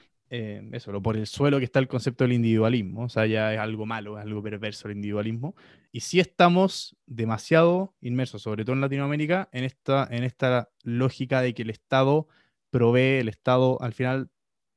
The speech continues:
todo tiene que depender del Estado y el Estado va a solucionar todos los problemas. Sí estamos muy inmersos en eso. ¿Cuál es el problema?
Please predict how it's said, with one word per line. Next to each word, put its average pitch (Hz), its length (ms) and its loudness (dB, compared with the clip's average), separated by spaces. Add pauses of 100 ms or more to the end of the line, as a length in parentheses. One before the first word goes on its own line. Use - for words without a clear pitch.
(380)
todo 170 320 8
tiene 156 240 0
que 151 80 2
depender 135 320 2
del 135 120 0
Estado 143 460 4
y 127 60 0
el 120 100 0
Estado 135 480 2
va 127 100 0
a - 20 0
solucionar 123 380 -4
todos 127 180 0
los 117 100 -2
problemas. 98 380 -6
Sí 143 120 0
estamos 147 320 4
muy 139 180 4
inmersos 131 320 0
en 107 80 -4
eso. - 180 -12 (1200)
¿Cuál 151 160 4
es 170 80 8
el 151 100 2
problema? 147 480 0